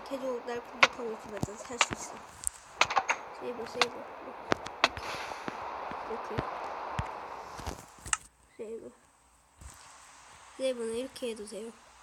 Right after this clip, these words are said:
힘들다. 참고로 이거는 컴퓨터는 안 돼요. 레드스톤 점프는 올라가자.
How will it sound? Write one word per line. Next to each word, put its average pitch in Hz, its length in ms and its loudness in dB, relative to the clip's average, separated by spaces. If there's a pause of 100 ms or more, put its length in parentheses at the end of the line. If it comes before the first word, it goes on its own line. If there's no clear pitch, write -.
힘들다. 240 480 -4 (2250)
참고로 247 440 2
이거는 220 480 0
컴퓨터는 233 680 2
안 175 180 -6
돼요. 202 220 -2 (2000)
레드스톤 240 600 0
점프는 220 480 -2
올라가자. 220 360 -2